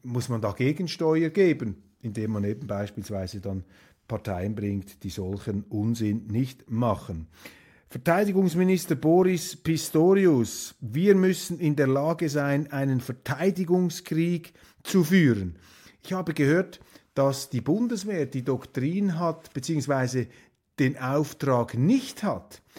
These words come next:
die Bundesrepublik zu verteidigen. Das müsste man einmal abklären. Das hat mir ein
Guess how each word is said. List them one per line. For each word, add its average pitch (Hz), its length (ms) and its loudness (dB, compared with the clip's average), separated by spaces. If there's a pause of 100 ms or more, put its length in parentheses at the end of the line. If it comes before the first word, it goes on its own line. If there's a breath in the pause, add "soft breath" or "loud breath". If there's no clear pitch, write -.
(300 loud breath)
die 131 80 0
Bundesrepublik 170 1000 2
zu 165 140 0
verteidigen. 95 580 -4
Das 110 140 -4
müsste 170 260 2
man 143 140 2
einmal 135 480 2
abklären. 131 460 0
Das 113 120 -4
hat 156 140 0
mir 143 240 4
ein 135 240 2